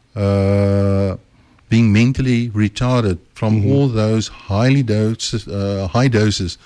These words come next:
Speaker 1: of
Speaker 2: Yeah.
Speaker 1: medication,
Speaker 2: You
Speaker 1: highly addicted
Speaker 2: Your
Speaker 1: medication."
Speaker 2: brain should have been mush. That there's just, it should have been mush. End of story. You know, and, and that it's not is, is, it's
Speaker 1: That is a
Speaker 2: absolutely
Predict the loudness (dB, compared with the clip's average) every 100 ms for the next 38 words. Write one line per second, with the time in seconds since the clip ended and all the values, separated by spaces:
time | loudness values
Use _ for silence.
0 | -8 -4 0 0 0 0 2 0 -2 -4
1 | 0 2 2 2 0 0 -4 -2 -10 -10
2 | -18 -10 -6 -2 0 0 0 -2 -4 -6
3 | -4 -4 -2 0 -2 -4 -8 -12 -12 -10
4 | -6 -6 -6 -8 -8 -12 _ -20 -20 -18
5 | -12 -6 -4 0 0 0 0 2 2 -2
6 | -6 -14 -8 -2 0 0 -4 -6 -6 -14
7 | -20 _ _ _ _ _ _ _ -4 -2
8 | -2 -4 -4 -2 0 0 2 0 -2 2
9 | 2 0 -6 -8 -8 -6 -4 -6 -8 -16
10 | -20 -16 -10 -4 0 2 2 0 2